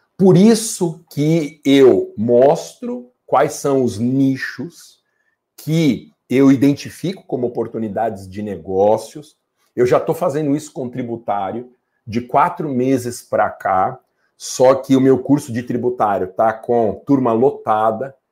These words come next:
graças a Deus. O índice de satisfação, dá pra você clicar, né, lá em quantas estrelas pra cada aula.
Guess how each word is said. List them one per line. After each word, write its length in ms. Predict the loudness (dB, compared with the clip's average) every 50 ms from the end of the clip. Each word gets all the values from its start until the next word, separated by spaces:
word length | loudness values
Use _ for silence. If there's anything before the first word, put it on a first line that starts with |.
| _ _ _ _ _ -14
graças 600 | -10 -4 -2 0 0 -2 -4 -6 -10 -8 -4 -4
a 60 | -6
Deus. 800 | -4 -4 0 2 4 6 6 6 4 0 -6 -16 -20 -20 _ _ _ _ _ _
O 140 | 0 2 2
índice 400 | 2 2 0 -2 -6 -10 -12 -12
de 100 | -10 -12
satisfação, 1120 | -6 -6 -6 -6 -6 -12 -6 0 0 0 0 -2 -4 -2 0 2 2 0 0 -4 -8 _ _ _ _ _ _ -6
dá 100 | -6 -6
pra 100 | -4 -6
você 100 | -6 -6
clicar, 640 | -4 -2 -2 -2 -2 -2 _ 0 2 2 2 2
né, 260 | 0 -2 -2 -2 -2 -2
lá 300 | -2 -2 -2 0 -2 -2
em 320 | -4 -6 -8 -10 -12 -16 -20 _ _ _
quantas 380 | -4 -4 -4 -2 -2 -4 -4 -4
estrelas 560 | -8 -12 -10 -4 -2 -2 0 0 0 -2 -4
pra 180 | -6 -8 -8 -6
cada 320 | -4 -4 -4 -2 0 0 0
aula. 420 | 2 2 0 -2 -2 -4 -8 -10